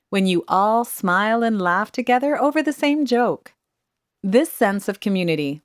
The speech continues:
belonging, and joy can contribute to your health and longevity. So drink because you genuinely enjoy it.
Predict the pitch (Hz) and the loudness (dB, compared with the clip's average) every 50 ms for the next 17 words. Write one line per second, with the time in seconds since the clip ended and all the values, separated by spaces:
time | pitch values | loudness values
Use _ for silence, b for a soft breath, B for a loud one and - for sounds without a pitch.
0 | _ - 214 214 220 220 233 240 240 247 247 247 240 - - 202 202 208 190 202 | _ 0 2 2 4 2 2 4 2 2 2 2 0 -2 -2 -2 -2 0 0 0
1 | 190 170 151 143 143 156 - _ _ - - 220 208 202 - 226 220 220 - - | 0 0 0 -2 -6 -10 -14 _ _ -4 -2 -2 -2 -2 -2 -2 -2 -2 0 0
2 | 262 254 240 262 269 277 254 - - 196 170 170 160 160 170 202 233 190 180 190 | 0 2 2 2 -2 -2 -2 -4 -4 -2 0 0 -2 0 0 0 2 2 0 -2
3 | - - - 208 214 220 220 220 214 220 220 220 202 208 185 175 175 170 156 143 | -4 -8 -4 -2 0 2 2 2 2 2 0 -2 0 0 0 2 0 -2 -4 -4
4 | 139 139 - _ _ _ _ _ _ _ _ _ _ _ _ _ _ _ _ _ | -8 -8 -12 _ _ _ _ _ _ _ _ _ _ _ _ _ _ _ _ _
5 | _ _ _ _ _ _ _ _ _ - - 254 262 233 - 269 320 330 214 185 | _ _ _ _ _ _ _ _ _ 0 2 2 2 2 0 -2 0 0 0 -2
6 | - - - 240 233 226 226 214 202 220 208 202 180 170 - 185 190 196 202 214 | -4 -4 -4 -4 0 0 -2 0 0 -2 -2 -2 -2 0 0 0 0 0 0 0
7 | 226 233 226 233 233 226 226 220 220 196 208 208 220 220 180 147 135 - | 0 0 2 2 0 0 0 0 0 0 0 0 0 0 0 -2 -4 -6